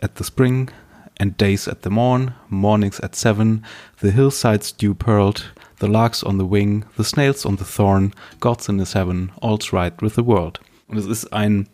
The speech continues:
so ein bisschen so ein ironisches Guten Morgen Gedicht, das so alles an seinem Platz ist und alles seine Ordnung im, im Kosmos hat,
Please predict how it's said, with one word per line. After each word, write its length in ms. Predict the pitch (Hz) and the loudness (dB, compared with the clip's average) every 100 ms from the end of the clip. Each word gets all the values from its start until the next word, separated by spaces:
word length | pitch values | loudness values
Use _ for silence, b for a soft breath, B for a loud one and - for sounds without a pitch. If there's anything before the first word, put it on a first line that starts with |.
| _ | _
so 100 | - | 0
ein 80 | 110 | 2
bisschen 280 | 110 - 113 | 2 2 4
so 60 | 110 | 4
ein 120 | 107 | 4
ironisches 800 | 110 107 110 139 - 127 120 - | 2 4 4 2 2 0 -2 -4
Guten 200 | 113 104 | 0 2
Morgen 400 | 98 98 135 147 | 2 2 0 -2
Gedicht, 540 | 143 143 - - - B B B | -2 -2 -4 -10 -14 B B B
das 160 | 127 - | -6 -4
so 80 | - | 0
alles 240 | 214 214 | 0 0
an 100 | 196 | 0
seinem 160 | 185 95 | 0 0
Platz 320 | - 127 - | -2 -2 0
ist 160 | 117 | 0
und 80 | 110 | 0
alles 480 | - 98 98 - - | 0 0 -2 -6 -6
seine 300 | 98 95 101 | -2 -2 0
Ordnung 440 | 117 - 120 113 | 0 0 0 2
im, 240 | - 104 104 | 2 2 2
im 200 | 104 101 | 0 -2
Kosmos 480 | - 110 104 101 - | -2 -2 -4 -2 -4
hat, 180 | - | -4